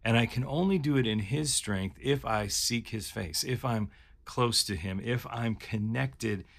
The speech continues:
to him. Once that branch is removed from the vine, uh, it doesn't have it, the life of the, the source or the tree flowing through it. And so I wanna be connected to God. I wanna be seeking his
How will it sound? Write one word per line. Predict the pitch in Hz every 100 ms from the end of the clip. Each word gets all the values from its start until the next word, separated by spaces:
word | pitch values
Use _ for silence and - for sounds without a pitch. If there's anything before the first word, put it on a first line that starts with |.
| - - _
to | - 139 117
him. | 92 87 - - - - _ _ _
Once | 113 151 175 -
that | 143 113 101
branch | 123 139 123 -
is | 98 90
removed | 104 104 131 135
from | - 107 90
the | 85
vine, | 104 123 104 78 78 - - - - -
uh, | 98 92 110
it | 113 -
doesn't | 123 120 120
have | - 113 107
it, | - 95 98
the | 101
life | 98 107 120 135 -
of | 95 92
the, | 95 -
the | 92 95
source | - - 139 127 95
or | 98
the | 90
tree | 90 - 135 123 101 - -
flowing | - - 117 110 101
through | - 147 120
it. |
And | 101
so | 123
I | 147
wanna | 170
be | 120
connected | - - 113 117 - 101
to | 95
God. | 123
I | 123
wanna | 151
be | 107 90
seeking | - - 120 123 117 110
his | 104 101 90